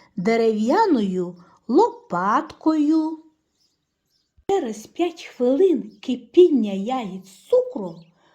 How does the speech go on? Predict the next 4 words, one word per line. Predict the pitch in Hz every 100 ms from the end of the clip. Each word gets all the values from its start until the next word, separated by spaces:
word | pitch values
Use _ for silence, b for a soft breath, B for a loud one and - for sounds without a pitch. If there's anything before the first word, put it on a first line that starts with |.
| _ -
добавляємо | 165 202 185 175 170 226 440 427 480 494 262
другу | 214 196 294 262 269 269 B B B
частину | - 277 285 - - 285 269 269
цукру. | - 285 269 - 254 262